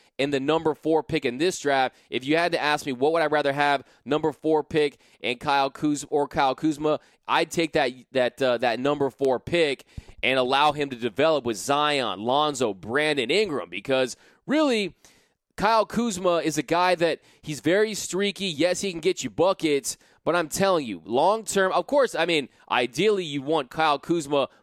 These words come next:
plus the picks, but even in that case, that's gonna be a lion's share. But I think what the Pelicans did is a lot like what the Nuggets did for that Carmelo trade. So that Carmelo trade,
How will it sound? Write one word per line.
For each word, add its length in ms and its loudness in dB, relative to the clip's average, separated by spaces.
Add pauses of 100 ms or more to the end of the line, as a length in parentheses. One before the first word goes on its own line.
plus 320 0
the 120 -4
picks, 540 -2 (460)
but 200 2
even 240 -2
in 100 -4
that 260 0
case, 240 -2
that's 240 0
gonna 180 -2
be 100 0
a 80 0
lion's 380 0
share. 180 0
But 220 0 (220)
I 160 2
think 240 -2
what 120 0
the 80 0
Pelicans 560 0
did 420 0 (480)
is 160 0
a 80 2
lot 320 2
like 220 0
what 160 0
the 100 0
Nuggets 480 0
did 240 0
for 120 -4
that 220 0
Carmelo 680 0
trade. 420 -6
So 120 -6
that 220 -2
Carmelo 560 0
trade, 540 0